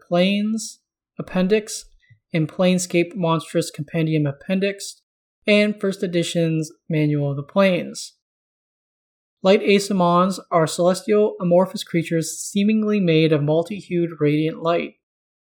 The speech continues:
When looking upon a light Asimon, a good aligned person is said to be able to see a reflection of their finest moment in their life. They can serve as familiars for high-leveled good aligned spellcasters.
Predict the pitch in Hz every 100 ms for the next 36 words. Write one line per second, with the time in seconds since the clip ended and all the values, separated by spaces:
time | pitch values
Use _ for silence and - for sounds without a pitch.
0 | _ 160 151 185 190 220 208 - 185 170
1 | 196 175 156 156 160 180 185 185 151 147
2 | 156 - 160 175 202 220 190 190 - 180
3 | 170 170 160 - 175 180 185 196 175 175
4 | 170 - - 175 214 160 151 - 180 -
5 | 208 208 202 160 160 - 170 170 180 -
6 | 160 156 160 - 156 147 143 147 147 151
7 | - _ _ _ _ _ _ _ _ _
8 | _ 170 160 165 - 202 214 226 - 220
9 | 175 160 160 165 - 165 - 170 170 170
10 | 156 151 151 151 - 165 165 175 160 147
11 | 147 147 - 160 160 - 156 - - -
12 | - -